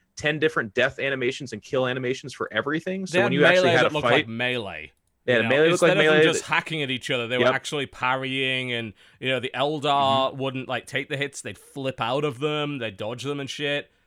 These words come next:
Speaker 2: which was really
Speaker 1: So it
Speaker 2: awesome
Speaker 1: looked
Speaker 2: to watch.
Speaker 1: cool, and it was
Speaker 2: Yeah.
Speaker 1: still had an R T S, so there was still micro, there's still base building. It was like,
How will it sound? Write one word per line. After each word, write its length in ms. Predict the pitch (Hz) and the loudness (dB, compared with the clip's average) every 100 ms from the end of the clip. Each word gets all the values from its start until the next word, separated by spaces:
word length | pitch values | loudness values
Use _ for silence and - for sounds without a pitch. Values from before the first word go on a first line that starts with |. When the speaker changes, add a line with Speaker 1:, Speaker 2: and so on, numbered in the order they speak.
| _ | _
Speaker 2:
which 180 | 131 131 | -10 -10
was 120 | 107 | -10
really 200 | 110 143 | -6 2
Speaker 1:
So 80 | 185 | 4
it 60 | 165 | 4
Speaker 2:
awesome 160 | 135 | 6
Speaker 1:
looked 200 | 202 208 185 | 6 6 0
Speaker 2:
to 60 | |
watch. 80 | - | -4
Speaker 1:
cool, 420 | - 190 123 95 | 2 4 4 2
and 220 | 87 135 135 | 0 2 4
it 100 | 135 | 4
was 120 | 127 | 2
Speaker 2:
Yeah. 60 | |
Speaker 1:
still 220 | 87 185 151 | 4 4 6
had 160 | 147 | 4
an 60 | 127 | 4
R 120 | 127 | 2
T 180 | - 151 | 2 2
S, 120 | 127 | 2
so 60 | - | 0
there 80 | 117 | -2
was 80 | - | 2
still 160 | - | 0
micro, 360 | 107 117 127 120 | 2 0 2 0
there's 120 | 104 | 0
still 120 | - 101 | 0 2
base 240 | 113 117 | 2 2
building. 240 | 117 101 | 2 2
It 60 | 98 | 2
was 160 | 107 120 | 0 2
like, 180 | 110 | 0